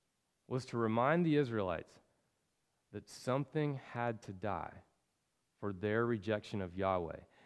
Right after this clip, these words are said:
And if it wasn't the innocent death of another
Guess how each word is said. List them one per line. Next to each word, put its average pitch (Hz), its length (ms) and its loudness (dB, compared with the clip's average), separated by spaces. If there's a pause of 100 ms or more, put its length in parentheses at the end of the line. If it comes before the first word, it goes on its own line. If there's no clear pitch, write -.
(100)
And 110 140 -2
if 110 160 -4
it - 160 -6
wasn't 143 580 0 (100)
the 113 120 -4
innocent 147 680 -4 (140)
death 120 400 2
of 104 120 -4
another 98 680 -2